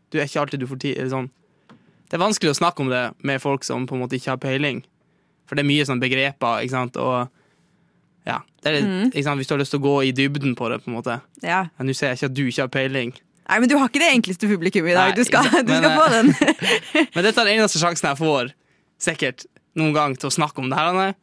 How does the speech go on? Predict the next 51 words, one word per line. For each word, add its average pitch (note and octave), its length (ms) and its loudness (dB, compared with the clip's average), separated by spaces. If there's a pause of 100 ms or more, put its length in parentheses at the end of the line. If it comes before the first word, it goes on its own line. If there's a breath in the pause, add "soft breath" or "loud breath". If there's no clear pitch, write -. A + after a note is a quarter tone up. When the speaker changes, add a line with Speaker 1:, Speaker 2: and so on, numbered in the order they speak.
(180)
Speaker 1:
Så - 140 -4
jeg D3 80 0
må D3 100 2
bare C3 160 2
ta C#3+ 180 2
den. A#2+ 180 -10 (800)
Eh, C#3 420 -2 (920 loud breath)
og D#3 100 0
så D#3 60 0
vet D#3+ 140 -2
jeg C#3 100 -4
ikke - 140 -6
helt C3+ 80 -8
hvor C#3 80 -6
vi C3 80 -8
skal C#3 160 -8
begynne, C3+ 240 -2
men B2+ 160 -6
da D#3 80 -2
går E3+ 160 -2
vi D3 80 -8
tilbake D#3+ 280 -6
til E3 120 -2
da E3+ 80 0
jeg F3+ 80 -2
var F#3 160 -2
barn. B2+ 400 -4 (720)
Ikke C#3+ 160 -4
sant? G3+ 240 0
Speaker 2:
Ja. A#3+ 220 2 (180)
Speaker 1:
Dette - 240 -6
er C3 80 -2
vel-, C3+ 240 -4
dette C#3 180 -4
blir B2+ 220 -2
veldig B2 220 -4 (100)
poetisk - 640 -4
og - 0 -
fint. C3 200 -8 (720)
Eh, C#3+ 240 -2
men E3 160 0
når F3 140 2
jeg G3+ 60 0
var F#3 120 0
liten, E3+ 240 -2
så D3+ 140 -2
gikk D3+ 100 -4
jeg C3 80 -4
på C3+ 140 0 (100)
sånn C3 160 -2
Nintendo-nettsida. D3+ 840 -2